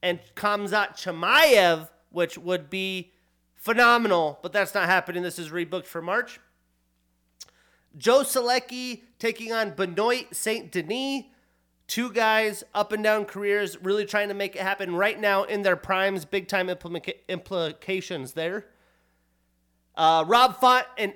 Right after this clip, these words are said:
Adrian Yanez, April eighth.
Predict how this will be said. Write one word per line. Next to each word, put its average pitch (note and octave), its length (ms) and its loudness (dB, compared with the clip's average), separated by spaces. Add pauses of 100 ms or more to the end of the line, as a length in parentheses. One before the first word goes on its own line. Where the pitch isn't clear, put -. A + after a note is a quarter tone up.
(140)
Adrian B3 720 0
Yanez, F3+ 920 6 (120)
April G3+ 520 4
eighth. A#3 360 4